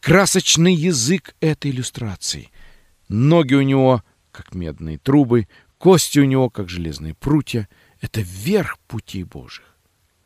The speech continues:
И последнее утверждение, скорее всего, означает, что он глава или сильнейший среди животных. И другие животные, когда видят его, отходят от него. Бог дал ему самый высокий уровень власти среди творений животного мира.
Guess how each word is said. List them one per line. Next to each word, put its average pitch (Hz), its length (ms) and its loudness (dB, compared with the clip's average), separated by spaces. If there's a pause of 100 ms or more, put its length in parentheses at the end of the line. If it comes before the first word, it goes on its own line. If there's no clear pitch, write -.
(220)
И - 80 -10
последнее 107 460 -4
утверждение, 107 440 -4
скорее 110 280 -4
всего, 110 240 -4
означает, 107 480 -4 (180)
что - 200 -4
он 123 100 -2
глава 135 440 4
или 120 160 2
сильнейший 139 640 -2
среди 123 300 -8
животных. 120 640 -8 (440)
И 98 120 -10
другие 92 320 -6
животные, 92 480 -8
когда 80 260 -12
видят 107 380 -12
его, 85 320 -12 (340)
отходят 90 640 -4
от - 180 -20
него. 55 280 -18 (500)
Бог 104 320 -2
дал 131 240 4
ему 120 160 0
самый 165 400 -2
высокий 143 380 -2
уровень 127 320 0
власти 110 560 -2 (240)
среди 101 480 -6 (240)
творений 85 500 -8
животного 65 520 -14
мира. 60 260 -20